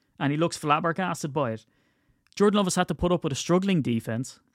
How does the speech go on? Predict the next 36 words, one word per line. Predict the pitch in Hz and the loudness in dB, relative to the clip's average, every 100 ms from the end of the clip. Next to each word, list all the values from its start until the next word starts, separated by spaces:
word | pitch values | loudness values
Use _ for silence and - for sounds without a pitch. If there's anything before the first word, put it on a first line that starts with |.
| _ _ _ _ _ _ - | _ _ _ _ _ _ -6
who | 151 160 | 0 2
have | 139 131 131 143 - _ | 2 2 2 0 -10 _
played | - 156 156 | 0 2 4
out | 143 | 2
of | |
their | 127 | 2
minds | 135 127 123 120 | 2 4 4 2
again | 120 127 117 123 - _ _ _ _ _ _ - | 0 0 2 0 -2 _ _ _ _ _ _ -6
in | 131 123 | -2 0
the | 120 | 2
latter | 127 131 120 | 2 2 2
half | 117 117 117 - | 2 2 -2 -8
and | - 120 113 | -6 -4 -2
into | 120 123 | -4 -6
the | |
playoffs. | 120 120 107 117 - - _ _ _ _ _ _ | -6 -6 -4 -8 -10 -20 _ _ _ _ _ _
Everybody | 165 185 233 220 175 | 2 4 4 4 2
was | 143 123 | 2 2
injured. | 113 120 147 _ _ _ _ _ _ 196 | 0 -2 -8 _ _ _ _ _ _ -2
Left | 139 127 | -2 0
tackle, | 139 131 147 143 143 | 0 0 -2 -10 -10
tight | - 131 131 | -4 -2 0
end, | 127 139 143 131 | -2 -2 -4 -4
wide | 135 131 | -4 -4
receiver, | 127 139 135 143 143 | -4 -4 -4 -4 -4
running | 127 135 131 | -2 0 0
back | 135 - | 0 0
number | 131 127 | 0 0
one. | 123 131 131 _ _ - | 0 0 -2 _ _ -6
And | 165 | -4
he's | 160 | 0
also | 190 196 202 | 0 0 -2
in | 156 | -6
a | |
contract | - 147 156 165 - | -2 -2 -2 -4 -4
year. | 139 120 | -6 -6